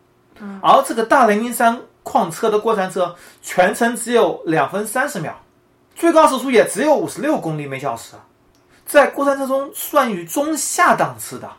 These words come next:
Speaker 2: 它为什么能够排出？这个研究者表示他做了二十次，因为每次都是买票的，
Speaker 1: 嗯。
Speaker 2: 每次的位置都不一样，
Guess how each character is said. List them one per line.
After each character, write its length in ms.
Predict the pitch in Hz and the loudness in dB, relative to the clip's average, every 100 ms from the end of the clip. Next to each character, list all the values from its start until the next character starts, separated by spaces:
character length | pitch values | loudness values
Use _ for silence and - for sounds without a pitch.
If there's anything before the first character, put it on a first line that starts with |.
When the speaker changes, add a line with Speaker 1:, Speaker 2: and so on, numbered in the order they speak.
| _ _ _ _ _ _ | _ _ _ _ _ _
Speaker 2:
它 120 | - - | -4 -2
为 260 | 381 370 | 2 2
什 160 | - 175 | 2 -2
么 100 | 165 | -2
能 140 | 160 | -2
够 100 | 170 | -2
排 200 | 165 120 | -2 -6
出？ 320 | - 139 139 _ _ _ _ _ | -4 -6 -6 _ _ _ _ _
这 140 | - 285 | -6 0
个 380 | 214 185 175 - _ | 4 2 0 -10 _
研 160 | 165 | -2
究 120 | 175 202 | 0 0
者 200 | 175 170 | 0 0
表 240 | 160 135 | 0 -2
示 260 | - 156 - - _ | -2 -4 -6 -12 _
他 180 | - 214 | 2 2
做 180 | 247 | 2
了 60 | 208 | 0
二 180 | 302 285 | 4 2
十 100 | 131 | 2
次， 260 | - 117 104 _ _ _ _ _ | -12 -16 -20 _ _ _ _ _
因 120 | 262 | -4
为 80 | 294 | -4
每 180 | 269 151 | -4 -6
次 100 | 240 | -4
都 60 | 240 | -4
是 100 | 226 | -4
买 160 | 139 | -6
票 260 | - 254 202 | 0 4 4
的， 120 | 120 - _ | 2 -10 _
Speaker 1:
嗯。 200 | 214 190 170 _ _ | -18 -18 -18 _ _
Speaker 2:
每 160 | 180 160 | -6 -6
次 160 | - 269 | 0 0
的 40 | |
位 120 | 294 | 0
置 80 | 202 | 0
都 160 | 247 254 | 2 2
不 180 | - | -2
一 140 | 214 180 | -6 0
样， 260 | 233 131 | 0 0